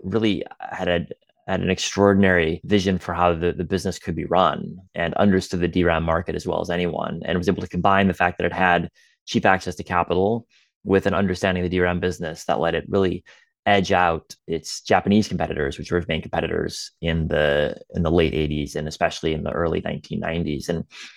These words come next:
it, it benefited a bit from the fact that just as it was rising, Japan faced its financial crisis, which dramatically changed the landscape for Japanese firms. They had to start focusing on profitability in a way they hadn't previously.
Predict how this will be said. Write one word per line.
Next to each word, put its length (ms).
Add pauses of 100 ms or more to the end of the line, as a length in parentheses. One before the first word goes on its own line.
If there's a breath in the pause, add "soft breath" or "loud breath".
(160 loud breath)
it, 120
it 100
benefited 420
a 40
bit 220
from 200
the 60
fact 340
that 280 (540)
just 320
as 140
it 60
was 180
rising, 800 (100)
Japan 540
faced 420
its 400 (140)
financial 360
crisis, 640
which 360
dramatically 520
changed 680
the 180
landscape 540
for 160
Japanese 580
firms. 560 (300 soft breath)
They 80
had 80
to 80
start 240
focusing 340
on 60
profitability 640
in 60
a 60
way 80
they 80
hadn't 360
previously. 580